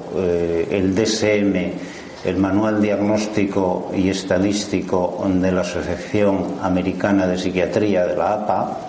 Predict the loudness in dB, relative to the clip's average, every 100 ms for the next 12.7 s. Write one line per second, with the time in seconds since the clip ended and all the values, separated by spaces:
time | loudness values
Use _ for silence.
0 | -14 -18 -18 -18 -18 -18 -18 -14 -2 2
1 | 2 2 0 0 -2 -2 2 4 4 2
2 | 2 2 0 -2 -6 -4 -2 0 0 -2
3 | -2 -2 0 0 2 2 2 0 -2 -2
4 | 0 0 2 0 0 0 2 2 0 -2
5 | 0 -2 0 0 0 2 2 2 0 2
6 | 2 4 2 2 0 -2 0 0 0 0
7 | 0 0 0 2 2 2 0 -2 -2 -4
8 | 0 0 0 -4 -10 -12 -14 -12 -10 -12
9 | -12 -12 -4 -2 0 2 2 2 2 0
10 | 0 0 -2 0 2 2 2 2 2 -2
11 | 0 2 4 2 0 0 0 2 2 2
12 | 2 2 0 2 2 2